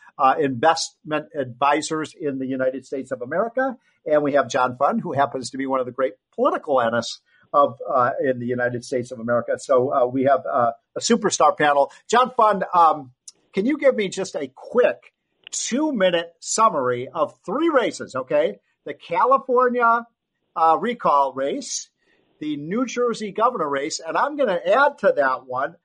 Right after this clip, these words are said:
the, the, uh, the, uh, Virginia, New,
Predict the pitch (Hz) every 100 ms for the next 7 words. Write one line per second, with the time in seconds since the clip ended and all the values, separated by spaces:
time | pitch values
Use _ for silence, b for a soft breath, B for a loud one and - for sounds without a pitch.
0 | _ _ - 175 - 123 156 147 143 139
1 | - - 127 147 139 135 127 156 - 247
2 | 240 226 - - 175 190